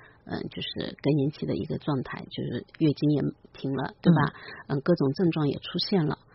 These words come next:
Speaker 1: 那么大多数，那么超过四十岁以上呢，我们现在就觉得是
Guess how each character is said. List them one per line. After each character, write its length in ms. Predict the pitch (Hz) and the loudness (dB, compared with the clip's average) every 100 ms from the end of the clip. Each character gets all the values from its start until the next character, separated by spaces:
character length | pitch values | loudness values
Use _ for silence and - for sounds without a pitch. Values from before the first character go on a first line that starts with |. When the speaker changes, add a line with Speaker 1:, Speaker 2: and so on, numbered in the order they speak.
| - - - | -18 -18 0
Speaker 1:
那 100 | - | 6
么 200 | 196 185 - - _ | 8 6 2 -16 _
大 180 | 269 233 | 4 4
多 200 | 247 262 | 6 6
数， 280 | - 233 - | 6 4 6
那 120 | 190 | 8
么 100 | 180 | 6
超 180 | 180 277 | 6 4
过 120 | 269 | 4
四 140 | 277 294 | 6 4
十 60 | |
岁 160 | 202 262 | 6 4
以 160 | 180 131 | 4 2
上 280 | - 247 | 2 4
呢， 80 | 185 143 - | 4 4 0
我 80 | |
们 120 | 101 147 | 0 0
现 140 | 196 | 0
在 60 | 156 | 2
就 120 | 151 | 0
觉 220 | - 123 | 0 -2
得 120 | - - | -2 -4
是 280 | - - | -6 -8